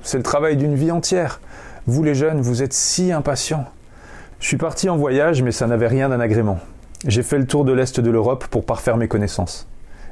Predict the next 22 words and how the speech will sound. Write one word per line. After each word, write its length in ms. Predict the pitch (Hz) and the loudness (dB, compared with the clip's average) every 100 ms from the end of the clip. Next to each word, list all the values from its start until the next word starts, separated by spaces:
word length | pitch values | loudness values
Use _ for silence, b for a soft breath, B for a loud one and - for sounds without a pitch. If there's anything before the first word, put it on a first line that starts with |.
| - | 0
J'ai 140 | 107 127 | 2 4
eu 40 | |
l'honneur 280 | 143 143 135 | 4 4 4
de 80 | 127 | 2
travailler 420 | - 120 120 120 | 2 4 4 4
sur 140 | - | 2
des 100 | 107 | 2
chantiers 300 | 95 107 113 | 2 0 0
prestigieux 580 | 95 104 - 107 101 135 | 0 -2 0 2 4 4
comme 180 | 107 92 | 2 0
ce 200 | - 98 | 2 4
gigantesque 640 | 113 156 147 - 101 - | 4 4 2 2 0 0
poêle 260 | - 123 120 | 2 2 4
en 60 | |
faïence 520 | 113 120 117 135 - - B B B - | 4 2 4 2 -2 -8 B B B 0
pour 120 | 120 | 2
le 60 | 117 | 4
château 380 | - 131 - 131 | 4 2 4 2
de 40 | |
Schönbrunn 500 | - 131 131 120 135 | 2 2 4 4 4
en 80 | 110 | 4
Autriche. 520 | 107 - 110 - - | 2 2 0 0 -8